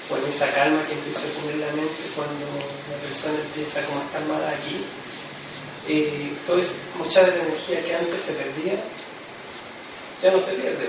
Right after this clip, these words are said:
porque, porque está aquí, porque está teniendo una comprensión mayor de todo su contenido. Entonces ya no se desgasta tanto en, en las reacciones que antes hacía. Y como no se desgasta, esa energía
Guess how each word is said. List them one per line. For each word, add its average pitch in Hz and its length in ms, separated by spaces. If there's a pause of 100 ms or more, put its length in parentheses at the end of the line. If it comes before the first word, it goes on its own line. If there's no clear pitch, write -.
(680)
porque, 151 540 (360)
porque - 180
está 151 200
aquí, - 260 (920)
porque 135 220
está 143 200
teniendo 147 580 (420)
una 139 180
comprensión 139 600
mayor 143 380 (640)
de 139 180
todo 226 260
su - 180
contenido. 202 400 (800)
Entonces - 260
ya 151 100
no 147 80
se 139 160
desgasta 143 480
tanto 165 500 (200)
en, 156 100
en 151 120
las 143 200
reacciones 143 480
que - 80
antes 143 240
hacía. - 240 (1160)
Y 127 40
como 127 220
no 127 100
se 127 160
desgasta, 170 520 (180)
esa 185 220
energía 165 480